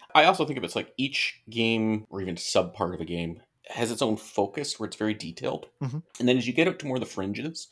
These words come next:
Speaker 1: it's, like, not exactly completely incompatible with the other games. It's just more like maybe they got things fuzzy in the distance, like they're oversimplifying, that type of thing too. Like,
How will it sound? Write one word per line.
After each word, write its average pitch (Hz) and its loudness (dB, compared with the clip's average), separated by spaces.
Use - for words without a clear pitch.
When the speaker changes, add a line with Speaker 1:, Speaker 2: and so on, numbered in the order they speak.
Speaker 1:
it's, 117 2
like, 107 2
not 302 6
exactly 196 4
completely 151 -2
incompatible 131 4
with 180 0
the 180 4
other 175 2
games. 185 0
It's 127 -4
just 151 -2
more 156 -2
like 131 -4
maybe 170 2
they 156 6
got 151 4
things 139 0
fuzzy 120 4
in 90 2
the 82 -2
distance, - -8
like 87 -8
they're 101 0
oversimplifying, 117 -2
that 120 6
type 113 2
of - -12
thing 82 -4
too. 80 -2
Like, - -2